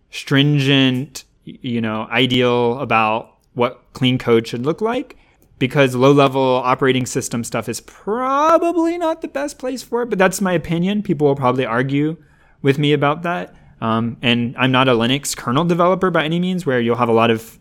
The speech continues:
strong opinions about how stuff should be done. Um, but I, I,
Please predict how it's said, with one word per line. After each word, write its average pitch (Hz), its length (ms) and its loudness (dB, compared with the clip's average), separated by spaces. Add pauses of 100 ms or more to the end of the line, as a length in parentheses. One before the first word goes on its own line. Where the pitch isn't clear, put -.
strong 117 320 0
opinions 120 420 0
about 120 240 -2
how 120 140 -4
stuff 123 260 -8
should 135 140 -8
be 127 100 -6
done. 147 300 -4 (480)
Um, 120 400 2 (360)
but 160 120 8
I, 170 200 8
I, 165 320 4